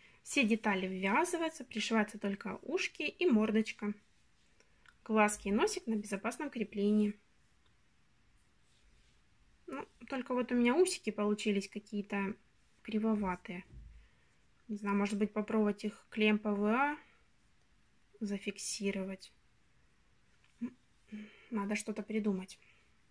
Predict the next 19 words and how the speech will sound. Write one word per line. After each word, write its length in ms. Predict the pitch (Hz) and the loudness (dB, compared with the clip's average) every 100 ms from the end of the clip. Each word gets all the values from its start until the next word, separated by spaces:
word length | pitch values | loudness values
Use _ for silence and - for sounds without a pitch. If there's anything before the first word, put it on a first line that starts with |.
| _ _ _ _ _ _ _ - - | _ _ _ _ _ _ _ -20 -4
Этот 280 | 349 320 - | 0 2 4
котик 260 | 440 392 | 2 2
связан 440 | - 240 233 226 220 | 2 4 6 6 8
по 60 | |
мастер-классу 680 | 226 226 254 240 240 359 339 | 6 6 2 2 6 6 4
«Котенок 500 | 330 233 226 240 240 | 0 2 4 4 6
Моня». 440 | 226 208 196 185 202 _ _ _ _ _ _ _ - | 6 6 6 2 -4 _ _ _ _ _ _ _ 6
Автор 380 | 269 330 359 | 6 6 2
мастер-класса 640 | 311 294 285 277 254 254 240 | 2 0 -2 -2 0 2 2
Юлия 380 | 196 233 269 233 | 4 4 4 2
Рассохина. 680 | 220 - 196 190 190 185 190 _ _ _ _ _ _ _ _ _ _ _ _ _ _ _ _ _ _ _ _ _ _ _ _ _ _ _ | 0 0 -2 -2 -4 -4 -6 _ _ _ _ _ _ _ _ _ _ _ _ _ _ _ _ _ _ _ _ _ _ _ _ _ _ _
Вот 200 | 220 226 | -2 0
такой 240 | 240 233 | 2 6
мастер-класс 500 | 214 214 - - 453 | 6 4 0 4 4
мне 120 | 311 226 | 4 0
попался 1120 | 208 - 202 196 - 202 202 196 190 190 190 | -2 -2 -2 -2 -2 2 2 4 2 2 -2
ВКонтакте 580 | - 208 196 180 - 202 | 0 -2 0 -6 -6 -10
в 40 | |
группе. 420 | 208 214 214 202 | -4 -2 -2 -4